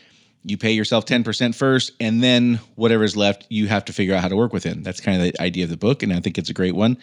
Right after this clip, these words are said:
The second piece of this, of the Profit First model, is setting up bank accounts which serve as places to hold money with very specific purposes. So, for example, just by dumb luck, this is before I read the book Profit First,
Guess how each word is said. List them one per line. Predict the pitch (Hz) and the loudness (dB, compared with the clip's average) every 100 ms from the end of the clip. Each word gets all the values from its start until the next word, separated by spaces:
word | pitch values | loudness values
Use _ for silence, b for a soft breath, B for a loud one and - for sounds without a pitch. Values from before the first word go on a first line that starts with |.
| B B B B | B B B B
The | 117 | -4
second | - 170 156 | -2 -2 0
piece | 139 139 | 2 2
of | 123 | 4
this, | 117 113 - _ - | 4 2 -2 _ -6
of | 104 | -4
the | 104 | -4
Profit | - 117 110 | 0 -2 -2
First | - 113 101 117 | -2 -2 0 2
model, | 104 101 92 113 123 b b b b b - | 4 4 2 -4 -6 b b b b b -4
is | 131 120 | -2 0
setting | 160 165 165 | 0 0 0
up | 117 | 0
bank | 127 135 | 0 0
accounts | 123 117 117 113 - - | 2 2 2 -2 -10 -12
which | - 123 - - | -2 -2 -2 -6
serve | - 127 127 120 | 0 2 4 2
as | - 110 - | 0 -2 0
places | 127 123 208 | 0 0 -2
to | 143 | -4
hold | - 180 156 | 2 2 4
money | 120 120 113 113 _ | 2 4 2 0 _
with | - 113 107 | 0 0 4
very | 110 113 | 4 4
specific | 104 110 - 95 | 2 -2 0 0
purposes. | - 131 - 73 - - _ | 2 -2 -2 -10 -12 -16 _
So, | - 120 | -6 -4
for | 107 117 | -2 -2
example, | 110 131 113 104 101 _ _ _ _ _ _ _ - 110 | 2 2 2 -2 -4 _ _ _ _ _ _ _ -14 -4
just | 135 131 | -2 0
by | 135 127 | 2 2
dumb | 117 110 110 | 4 4 4
luck, | 98 117 - | 4 2 0
this | 95 | -6
is | 95 | -4
before | 101 - 104 | -6 0 2
I | 95 | 4
read | 95 | 2
the | 95 | 0
book | 87 90 | -2 -2
Profit | 95 87 - | -2 -4 -4
First, | 117 131 - | 0 0 -2